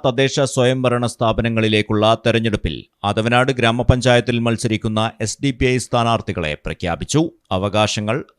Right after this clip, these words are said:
അർഹരിലേക്ക്, അഴിമതിയില്ലാത്ത വികസനത്തിന് എന്ന പ്രമേയത്തിലാണ് പാർട്ടി തെരഞ്ഞെടുപ്പിനെ നേരിടുന്നത്.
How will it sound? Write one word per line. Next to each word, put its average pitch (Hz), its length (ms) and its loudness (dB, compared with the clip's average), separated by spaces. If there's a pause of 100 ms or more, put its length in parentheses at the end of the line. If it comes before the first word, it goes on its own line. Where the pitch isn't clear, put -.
അർഹരിലേക്ക്, 147 680 0 (300)
അഴിമതിയില്ലാത്ത 120 720 2 (100)
വികസനത്തിന് 120 640 -2 (180)
എന്ന 117 220 0
പ്രമേയത്തിലാണ് 117 640 0 (180)
പാർട്ടി 107 320 0 (200)
തെരഞ്ഞെടുപ്പിനെ 101 540 0 (120)
നേരിടുന്നത്. 87 520 0